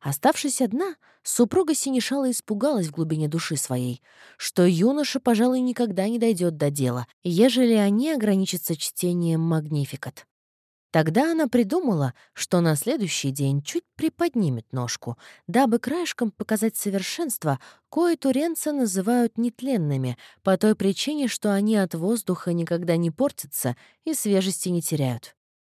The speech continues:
Уж поверьте, что после вчерашнего дня паш, воспламенённый своим желанием, а ещё более воображением,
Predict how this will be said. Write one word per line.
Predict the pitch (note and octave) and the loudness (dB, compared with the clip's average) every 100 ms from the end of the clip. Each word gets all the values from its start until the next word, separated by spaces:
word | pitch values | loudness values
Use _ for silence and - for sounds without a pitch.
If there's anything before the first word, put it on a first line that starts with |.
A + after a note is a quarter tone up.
| _ _ | _ _
Уж | - - | -2 4
поверьте, | D4+ D4+ D4+ - C3+ A#2+ _ | 4 6 4 0 -4 -4 _
что | - - F#3 | -14 2 2
после | - G#3 G3 | 4 2 2
вчерашнего | E3 - F#3+ F#3+ - E3+ E3 | -2 2 4 4 2 2 2
дня | D3+ G#3 A3+ D3 | 2 0 0 0
паш, | - C#4 G#3 - - _ | 0 0 0 -6 -14 _
воспламенённый | D#3+ F#3+ - B3+ B3+ C4 D4+ B3 A#3 | -2 -2 2 4 4 2 2 2 2
своим | - A3 A3 | 2 2 2
желанием, | F#3 F#3+ B3+ B3 D3 B2+ C3 _ _ | 2 2 2 0 0 0 -4 _ _
а | F3 | 0
ещё | D3 - C3+ | 0 0 -2
более | C3 C3+ C3 B2+ | 0 0 2 0
воображением, | C3 C3 C3 C3 C3 A3+ F#3+ D3+ C#3 | 0 0 0 -2 0 2 2 2 0